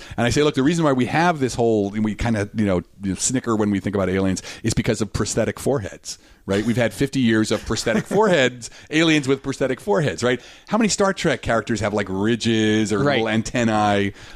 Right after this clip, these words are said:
Speaker 1: Um, and so, you know, it's that sort of, like, all this bad science fiction that we're sort of, you know, we sort of think, we, we think, think it's goofy, right?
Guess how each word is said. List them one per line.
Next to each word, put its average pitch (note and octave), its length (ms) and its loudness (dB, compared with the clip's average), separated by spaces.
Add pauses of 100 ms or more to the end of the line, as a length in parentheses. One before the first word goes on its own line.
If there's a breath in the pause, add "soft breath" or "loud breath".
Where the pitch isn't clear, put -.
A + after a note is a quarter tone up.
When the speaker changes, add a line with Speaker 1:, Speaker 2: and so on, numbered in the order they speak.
Speaker 1:
Um, A#2+ 400 0
and C3+ 140 -2
so, G3 100 0
you G3+ 140 2
know, F3+ 80 4
it's D#3+ 140 -2
that G3 180 0
sort G3+ 180 0
of, E3 80 -4
like, D#3 300 0
all F#3 260 2
this E3 180 0
bad D3 480 0
science C#3 380 -2
fiction E3+ 380 -2
that C3 120 0
we're C#3 120 0
sort D3+ 240 -2
of, B2 320 -2 (340)
you D3+ 80 -6
know, G#2+ 160 0
we A#2 160 0
sort C#3 180 -2
of A#2+ 160 -2
think, B2 220 -6
we, B2 160 -2
we D3 300 2
think, F#3 200 0
think D#3+ 120 -2
it's C#3 100 -4
goofy, G#2+ 560 -4 (300 loud breath)
right? D3 240 0